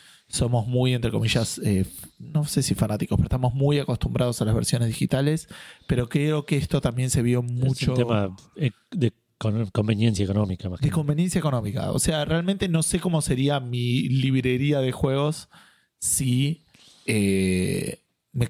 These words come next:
Speaker 1: me saliera exactamente lo mismo, digamos. Comprar un juego en digital que lo que me sale en físico.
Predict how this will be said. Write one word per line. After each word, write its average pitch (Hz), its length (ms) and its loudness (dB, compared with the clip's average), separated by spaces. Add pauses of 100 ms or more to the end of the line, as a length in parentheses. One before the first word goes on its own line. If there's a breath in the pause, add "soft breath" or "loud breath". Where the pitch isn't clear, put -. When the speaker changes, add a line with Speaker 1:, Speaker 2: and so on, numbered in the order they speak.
(120)
Speaker 1:
me 123 160 0
saliera 139 320 0
exactamente 120 460 0
lo 101 100 0
mismo, - 340 -8 (140)
digamos. - 400 -2 (500 soft breath)
Comprar 117 460 0
un 113 100 -4
juego 120 640 2
en 110 220 -2
digital 117 560 0
que 117 140 0
lo 98 120 0
que - 80 -2
me 95 140 0
sale 98 240 0
en 92 120 -4
físico. - 540 -4